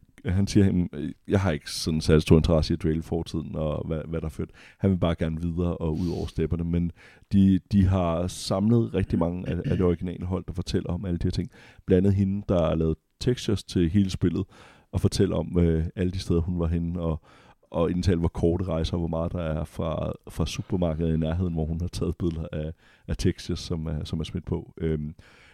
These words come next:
og så er der også en af, af, hvad hedder det, leveldesignerne, som så også lige lavede, øh, soundtracket, som så vandt, øh, øh, blev nomineret og vandt en, en pris for det, og også lige lavede sound engine. Det er,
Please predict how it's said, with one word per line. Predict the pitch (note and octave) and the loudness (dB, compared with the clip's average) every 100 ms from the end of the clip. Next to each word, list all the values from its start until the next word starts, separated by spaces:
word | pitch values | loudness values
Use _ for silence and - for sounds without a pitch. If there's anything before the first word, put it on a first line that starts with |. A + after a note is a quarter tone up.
| _ | _
og | F#2+ | -2
så | F#2+ F2+ E2+ D2+ C#2+ C2+ | 0 2 2 -2 -6 -6
er | |
der | D#2+ | -4
også | D#2+ - | -4 -4
en | F2 E2 | -6 -6
af, | E2 - | -6 -6
af, | D#2+ D#2+ D#2 | -4 -4 -4
hvad | D#2 D2+ | -4 -4
hedder | D#2+ D#2 | -4 -4
det, | D#2 | 0
leveldesignerne, | F2+ G2+ G#2 G2+ D#2 D#2 D#2+ E2+ - - _ | 2 2 0 -2 -2 -4 -6 -8 -14 -20 _
som | - E2+ | -2 2
så | F2+ | 2
også | E2+ | 2
lige | F#2+ F2+ | 0 0
lavede, | E2+ E2 E2+ F2 - - | 2 2 2 -2 -10 -8
øh, | D2+ D2 | -6 -4
soundtracket, | - F#2 G2+ G2 F#2 | -2 -2 -2 -6 -8
som | - D#2 | -10 -8
så | - D#2 - _ _ | -6 -8 -10 _ _
vandt, | E2 G2 - - - F2+ | 0 0 -2 -14 -4 2
øh, | F2+ E2 D#2 D#2 D#2+ D2+ - - | 4 2 0 -4 -6 -6 -10 -10
øh, | D#2 D#2 - - | -10 -10 -14 -4
blev | F2 E2 | -2 0
nomineret | E2 E2+ F2+ | -2 -4 -6
og | E2+ | -6
vandt | E2 - - | -6 -10 -10
en, | E2 D#2 - | -8 -8 -8
en | F2 | -6
pris | - G#2 F2+ | -2 -2 -2
for | F2+ | -6
det, | E2+ E2+ | -6 -6
og | - D#2+ E2 _ - _ | -4 -4 -6 _ -20 _
også | - F2 F2+ | -4 -4 -2
lige | E2+ | -2
lavede | D#2+ D#2 | -2 -4
sound | D#2+ E2 | -6 -6
engine. | D#2 D2+ F#2+ A2+ - - - | -10 -12 -16 -18 -20 -20 -4
Det | G#2 G#2 | 0 2
er, | F#2+ F#2+ F2+ F2 | 2 0 -2 -2